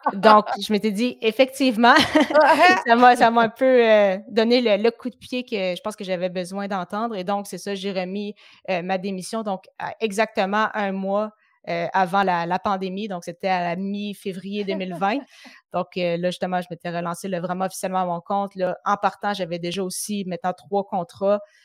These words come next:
Speaker 2: Ok.
Speaker 1: Les heures qui ont augmenté aussi, là, j'en ai eu d'autres au fil, heu, au fur et à mesure. Donc, j'ai quand même appris, c'est ça, de cette première expérience-là. Et depuis ce temps-là, heu, ça roule, heu, ça roule super bien. Donc, heu,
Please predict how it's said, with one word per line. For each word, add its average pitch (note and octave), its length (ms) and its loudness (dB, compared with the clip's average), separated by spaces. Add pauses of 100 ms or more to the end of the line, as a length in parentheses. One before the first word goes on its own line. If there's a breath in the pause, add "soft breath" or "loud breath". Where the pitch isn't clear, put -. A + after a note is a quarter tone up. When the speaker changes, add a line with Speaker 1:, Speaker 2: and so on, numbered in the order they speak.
(180 soft breath)
Speaker 2:
Ok. D#3+ 280 -16
Speaker 1:
Les G3 180 -2
heures G#3 140 2
qui A3 80 -4
ont F#3+ 60 2
augmenté F#3+ 360 -2
aussi, G#3+ 480 -4
là, F#3 80 -4
j'en F3+ 160 -6
ai F3+ 80 -8
eu F#3+ 100 -6
d'autres G3 280 -4
au F3 80 -8
fil, G3 260 -4
heu, E3 240 0
au D#3+ 160 -8
fur G3 240 -4
et - 20 -2
à F#3 60 -2
mesure. F3+ 320 -2
Donc, F3 140 -6
j'ai F3+ 100 -6
quand F3 140 -6
même G3 260 -6
appris, F#3+ 380 -4
c'est F#3+ 80 -10
ça, F#3+ 120 -6
de F3 100 -6
cette F3+ 160 -10
première F#3+ 280 -6
expérience-là. F3+ 800 -4
Et F#3 120 -2
depuis E3+ 320 -8
ce - 80 -12
temps-là, E3+ 380 0 (420 loud breath)
heu, D#3 80 -2
ça F3 180 -2
roule, E3+ 380 0
heu, D3+ 220 -2
ça F3 160 -6
roule F3+ 160 -4
super E3 500 -6
bien. F3+ 180 -4
Donc, D#3+ 180 -8 (120)
heu, E3 100 -4